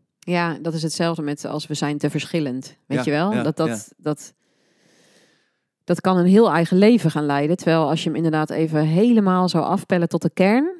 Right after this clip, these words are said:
Speaker 1: waar gaat hij dan over?
Speaker 2: Ja,
Speaker 1: En
Speaker 2: ja.
Speaker 1: is het dan echt nog zo groot en onoverkomelijk?
Speaker 2: Ja.
Speaker 1: Of is het dan ook weer een mooie kans om, eh, ja,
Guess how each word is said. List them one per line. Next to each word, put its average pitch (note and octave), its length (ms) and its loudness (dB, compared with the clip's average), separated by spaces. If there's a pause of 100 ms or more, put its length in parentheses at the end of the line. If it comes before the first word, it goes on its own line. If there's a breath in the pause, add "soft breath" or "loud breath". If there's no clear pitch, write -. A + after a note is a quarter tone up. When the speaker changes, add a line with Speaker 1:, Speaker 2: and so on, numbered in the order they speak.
(280)
Speaker 1:
waar F3 220 2
gaat F3+ 260 -4
hij D#3 80 -2
dan C#3+ 180 -2
over? C#3+ 540 -4
Speaker 2:
Ja, G2 260 -10 (140)
Speaker 1:
En E3 160 -4
Speaker 2:
ja. E3 60 -2
Speaker 1:
is F3 100 0
het E3 80 -2
dan E3+ 180 -2
echt - 220 -6
nog A3 120 -2
zo G3+ 140 -2
groot G#3 280 -2
en G3+ 100 -2
onoverkomelijk? G3 1000 -2
Speaker 2:
Ja. G#2+ 220 -8 (300 soft breath)
Speaker 1:
Of F3 160 -6
is F#3 100 2
het F3+ 100 0
dan F#3 160 0
ook F3+ 160 2
weer E3+ 160 2
een D3+ 60 -2
mooie D3 220 -2
kans C#3+ 460 -4
om, D3 220 -4
eh, C#3+ 480 -2 (760)
ja, D3+ 340 -2